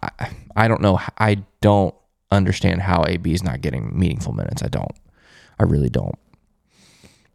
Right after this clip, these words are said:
Um, I'm, I'm right there with you. It, it, maybe it is front office interference. Who knows? Chris says, "My wife and daughter have the flu. I'm probably next, and the Magic get blown out by the Heat today. Could have been bre-, better, bro." I feel you on that.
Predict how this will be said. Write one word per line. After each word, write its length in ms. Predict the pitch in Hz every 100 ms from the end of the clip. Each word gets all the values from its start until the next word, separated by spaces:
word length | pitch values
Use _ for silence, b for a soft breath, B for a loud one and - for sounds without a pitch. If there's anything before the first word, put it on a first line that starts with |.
| - -
Um, 640 | 90 87 82 76 58 - - _ _ _ - -
I'm, 160 | -
I'm 180 | - 82
right 120 | 73
there 140 | - -
with 140 | - -
you. 180 | - - - - -
It, 200 | - - -
it, 140 | - - -
maybe 340 | 95 95 95
it 60 | 90
is 220 | 90 -
front 340 | - - 92
office 280 | 92 82 95
interference. 460 | 95 101 90 - -
Who 80 | -
knows? 340 | - - - _ _ _ _ _ _ _ _ _ _ _ _ _ _ _ _ _ _ - B B B B B
Chris 180 | - 110
says, 140 | 117 107
"My 80 |
wife 240 | 98 104 113
and 100 | 110
daughter 220 | 110 107
have 120 | 101
the 80 | 92
flu. 340 | - 127 135
I'm 140 | 117 104
probably 280 | 104 90 92
next, 340 | 101 104 -
and 40 |
the 80 | 95
Magic 240 | 92 95 -
get 80 | 98
blown 180 | 110
out 80 | -
by 140 | 92 -
the 60 |
Heat 240 | - 110 95
today. 260 | - 101
Could 120 | -
have 100 | 95
been 180 | 110 92
bre-, 220 | 90 71 -
better, 300 | 90 - 71
bro." 240 | 87 87
I 40 | 85
feel 220 | - 90
you 80 | 73
on 160 | 69
that. 260 | 62 -